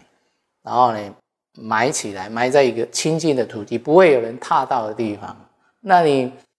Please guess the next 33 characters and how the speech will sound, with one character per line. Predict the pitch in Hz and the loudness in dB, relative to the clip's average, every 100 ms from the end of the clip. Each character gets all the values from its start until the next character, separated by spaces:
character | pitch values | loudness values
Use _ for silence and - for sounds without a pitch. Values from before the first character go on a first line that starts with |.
| _ | _
你 | - 156 143 139 | -14 -6 -2 -2
能 | 135 143 | 0 0
够 | 160 165 - - _ _ _ | 6 6 4 -4 _ _ _
认 | 180 190 170 151 | -14 0 2 4
为 | 127 | 2
哪 | 123 120 | -2 -2
里 | 123 | -4
没 | 110 113 | -4 -8
有 | 110 | -10
人 | 104 104 110 _ _ _ _ _ _ | -12 -16 -18 _ _ _ _ _ _
会 | - 123 | 0 0
去 | 120 113 | 0 -6
踏 | - 104 | -2 -4
到？ | 95 104 - _ _ _ _ _ _ _ _ _ _ _ _ _ _ _ _ _ _ | -4 -12 -14 _ _ _ _ _ _ _ _ _ _ _ _ _ _ _ _ _ _
甚 | 190 185 | 2 4
至 | 170 165 | 6 6
呢， | 139 127 123 - _ _ - | 6 2 -2 -10 _ _ 0
诶， | 131 120 | 4 4
有 | 117 120 | 4 6
的 | 131 123 120 - | 6 6 2 -4
是， | - 135 - _ _ _ _ - | 0 0 0 _ _ _ _ -4
就 | 156 | 4
是 | |
说 | 160 151 151 | 6 6 4
你 | 123 117 | -2 -10
装 | - 165 180 | 0 2 4
在 | 175 151 131 131 _ - | 6 6 4 0 _ -6
盒 | 127 135 | 2 4
子 | 139 127 | 2 -4
里 | 113 | -4
面， | 113 123 120 | -4 -4 -2
甚 | 147 143 | -4 0
至 | 147 | -2